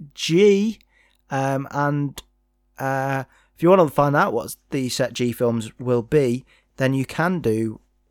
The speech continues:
by following me at All Out Walker, and I will tweet out what the films are on Monday. Um, and if, and you can feel free to watch 'em or not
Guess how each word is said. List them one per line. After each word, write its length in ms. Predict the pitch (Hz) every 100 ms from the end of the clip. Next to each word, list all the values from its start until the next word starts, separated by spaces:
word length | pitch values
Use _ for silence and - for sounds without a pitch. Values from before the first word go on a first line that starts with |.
| -
by 200 | 123 120
following 520 | - 143 185 131 117
me 160 | 110
at 120 | 110 -
All 200 | 113 107
Out 160 | 107
Walker, 420 | 107 110 110 117
and 220 | 117 120 123
I 120 | 127
will 140 | 135
tweet 320 | - 156 156
out 220 | 156 156 156
what 400 | 151 - - - _ _ _ _ _ _ _ _ _ -
the 500 | 160 165 165 165 160
films 280 | 175 170
are 200 | 175 170
on 100 | 180
Monday. 1040 | 180 220 277 220 175 147 135 120 113 107 - _ _
Um, 300 | 135 131 135
and 140 | 151 160
if, 200 | 165 - -
and 360 | 185 220 208
you 60 | 202
can 100 | -
feel 220 | - 226
free 160 | 269 226
to 100 | 208
watch 320 | 220 311 -
'em 200 | 110 107 -
or 160 | 226
not 280 | 311 381 -